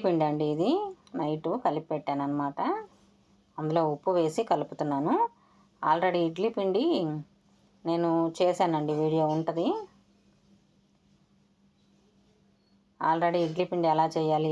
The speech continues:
ఏంటి అనేది నేను వీడియో పెట్టాను. చాలా స్మూత్గా ఉంది చూసారా, ఇడ్లీ పిండి ఎంత బాగుందో అసలు. చక్కగా మెత్తగా వేసుకుంటే ఇలాగా ఉంటుందండి, చక్కగా బాగుంటుందన్నమాట.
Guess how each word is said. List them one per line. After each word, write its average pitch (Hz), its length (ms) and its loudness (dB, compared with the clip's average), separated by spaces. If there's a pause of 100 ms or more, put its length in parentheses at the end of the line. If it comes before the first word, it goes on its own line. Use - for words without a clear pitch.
ఏంటి 156 240 0
అనేది 156 300 0 (180)
నేను 170 180 -2 (140)
వీడియో 165 280 0
పెట్టాను. 151 460 -2 (480)
చాలా 156 240 0
స్మూత్గా 170 540 0
ఉంది 151 200 -2
చూసారా, 170 320 0 (100)
ఇడ్లీ 170 220 -2
పిండి 165 240 0
ఎంత 156 120 -8 (140)
బాగుందో 160 340 2 (100)
అసలు. 226 200 -4 (1000)
చక్కగా 147 580 -4
మెత్తగా 196 460 0 (200)
వేసుకుంటే 165 480 -4 (100)
ఇలాగా 175 240 2 (100)
ఉంటుందండి, 160 420 -2 (100)
చక్కగా - 260 -4 (100)
బాగుంటుందన్నమాట. 156 720 0